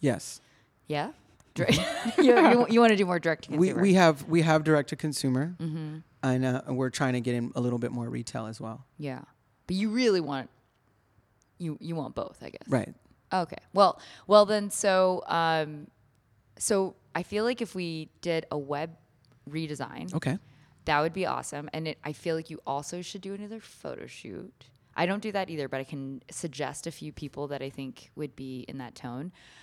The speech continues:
Speaker 2: But, um, but yeah, I mean, if we, if you wanted to work together, um, usually how I work is you would just send me about three websites that you like,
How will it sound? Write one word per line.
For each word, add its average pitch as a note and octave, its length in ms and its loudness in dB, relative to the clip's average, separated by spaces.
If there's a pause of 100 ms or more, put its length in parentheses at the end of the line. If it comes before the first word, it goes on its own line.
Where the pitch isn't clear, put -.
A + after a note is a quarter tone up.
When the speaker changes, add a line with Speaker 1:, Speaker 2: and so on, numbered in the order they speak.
(340)
Speaker 2:
But, C#3+ 340 0
um, C#3 640 -6 (120)
but - 100 -6
yeah, A#3 200 0
I D3+ 120 -2
mean, E3 180 -6
if D#3 240 -10
we, E3+ 460 -8
if - 140 -10
you E3+ 100 -8
wanted D#3 260 -8
to F#3 60 -8
work D3 200 -8
together, B2 520 -10 (580)
um, C#3+ 640 -2 (140)
usually F#3 420 -4
how F3 160 0
I E3+ 100 0
work C#3+ 400 -4 (100)
is C#3 520 -6
you D#3 140 -10
would D#3+ 100 -6
just E3+ 180 -8
send D3 180 -6
me D3 100 -8
about C3 260 -8
three D3+ 180 -10
websites C3 840 -8
that D3 180 -4
you D3 220 -10
like, C3+ 400 -10